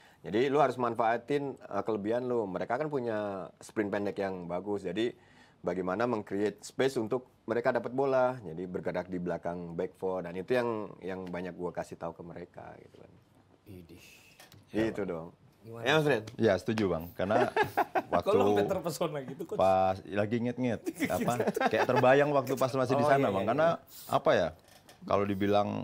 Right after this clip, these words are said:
Speaker 3: ya kita di grup yang muda, itu nggak juga, Bang. Karena kita, apa ya, prosesnya itu memang panjang juga dan butuh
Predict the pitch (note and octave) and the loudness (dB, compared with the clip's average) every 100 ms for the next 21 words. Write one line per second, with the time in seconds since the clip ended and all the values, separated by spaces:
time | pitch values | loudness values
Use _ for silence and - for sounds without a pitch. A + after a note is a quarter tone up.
0 | - - D#2+ F2 G#2 F#2 D#2 E2 E2+ D#2+ | -8 -6 -6 -2 -2 -2 -4 -4 -4 -4
1 | D#2 C#2+ D2 D2 D#2 A#2 C#3 A2 _ _ | -6 -6 -4 -6 -6 0 0 -2 _ _
2 | E2+ D#2+ F2+ A2+ A2 A#1 D2+ D#2 F#2 C3 | -2 0 0 -2 -2 -4 -6 -8 -6 -4
3 | C3 D3+ - - _ _ _ - - A2 | -2 -2 -2 -4 _ _ _ -6 -2 0
4 | D#2 C#2+ - - F#2 F#2+ G2+ G#2+ G2 C#3 | 0 -4 -10 -4 -4 -2 -2 -2 -4 -2
5 | A2+ F#2 E2 D#2+ D#2+ D#2 D2+ E2+ A2+ G#2 | -4 -4 -4 -4 -6 -8 -8 -4 0 0
6 | F2 E2+ - | 0 -2 -2